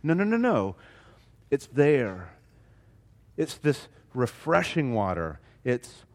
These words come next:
what Jesus would tell the woman at the well in John four. It's living water. It's water that gives life and sustenance. That's David's point, that God leads us to the water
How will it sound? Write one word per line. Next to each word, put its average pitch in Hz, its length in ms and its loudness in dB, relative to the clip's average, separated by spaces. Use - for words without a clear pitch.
what 147 160 2
Jesus 160 460 0
would 165 120 -4
tell 175 200 4
the 151 80 2
woman 156 240 4
at 151 80 0
the 139 60 0
well 147 320 4
in 139 100 0
John 143 260 2
four. 139 280 2
It's 131 200 -2
living 147 680 2
water. 101 360 -2
It's 120 220 -8
water 175 380 2
that 156 240 2
gives 131 260 2
life 139 320 2
and 123 160 -4
sustenance. 107 720 -8
That's 165 240 4
David's 143 380 2
point, 135 260 -2
that 127 180 -4
God 156 320 2
leads 151 260 2
us 147 160 -2
to 165 140 0
the 127 80 0
water 123 760 4